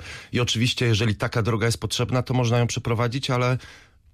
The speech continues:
nie w Lesie Piastowskim, nie dzieląc go na pół. To jest nasza perła miasta, to są nasze płuca miasta, to są piękne tereny. To nie jest jakiś las sosnowy, gospodarczy. Wszyscy, którzy znają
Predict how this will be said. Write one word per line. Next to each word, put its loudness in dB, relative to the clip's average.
nie 4
w -2
Lesie 0
Piastowskim, -2
nie 2
dzieląc 2
go -2
na 2
pół. 0
To 0
jest 0
nasza 0
perła 2
miasta, 0
to -8
są -2
nasze 0
płuca 0
miasta, 0
to -10
są 0
piękne 0
tereny. 2
To -2
nie 2
jest 0
jakiś -4
las 0
sosnowy, 0
gospodarczy. -2
Wszyscy, -2
którzy 0
znają 2